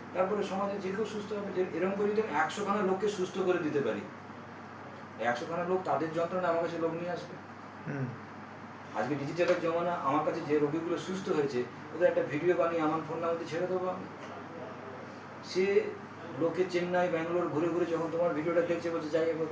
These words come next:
Speaker 1: ঘুরে আসি।" যখন এসে সে দেখতে পাচ্ছে উপকার হচ্ছে, ব্যাস, সুতরাং সঙ্গে সঙ্গে সে কী করছে, যে ভাটাভাটি ব্যাপার।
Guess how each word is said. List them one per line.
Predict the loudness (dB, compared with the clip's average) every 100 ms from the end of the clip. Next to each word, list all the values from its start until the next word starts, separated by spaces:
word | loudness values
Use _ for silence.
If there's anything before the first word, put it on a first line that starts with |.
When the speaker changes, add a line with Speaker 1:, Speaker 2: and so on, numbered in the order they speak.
| 0
Speaker 1:
ঘুরে | 0
আসি।" | 0 -6 -10 -12 -12 -12 -12 -14 -14 -14 -14 -12 -12 -12 -12 -12 -8
যখন | -6 -4 -4
এসে | -4
সে | -4
দেখতে | -4 -2 -2
পাচ্ছে | -2
উপকার | -4 -2 0 2
হচ্ছে, | 0 -2 -6 -8 -10 -12 -6
ব্যাস, | -6
সুতরাং | -4 -2 0 -2
সঙ্গে | -4 -4
সঙ্গে | -4 -6
সে | -6 -8
কী | -6
করছে, | -6 -8 -10 -12 -14 -14 -8
যে | -4
ভাটাভাটি | -2 0 0 -2
ব্যাপার। | -4 -6